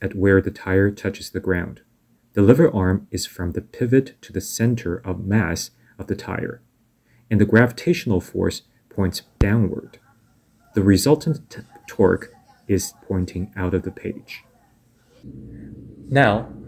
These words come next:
when the wheel is rotating in the counterclockwise direction, we can use our right-hand rule again to find out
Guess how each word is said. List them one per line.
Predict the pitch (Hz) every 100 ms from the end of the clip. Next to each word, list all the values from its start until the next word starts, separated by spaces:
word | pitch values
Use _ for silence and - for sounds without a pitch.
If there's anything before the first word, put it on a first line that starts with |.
| - -
when | 120
the | 110
wheel | 113 156 165
is | 131 -
rotating | 110 117 113 107 107
in | 104
the | 95
counterclockwise | - 139 156 160 - 104 - 101 92
direction, | - 90 87 - 160 - - - -
we | 107
can | 101
use | 98 98 95
our | 90 87
right-hand | 110 156 139 117
rule | 101 98
again | 98 95 90 110 - - - -
to | 104
find | - 110 104
out | 98 92 92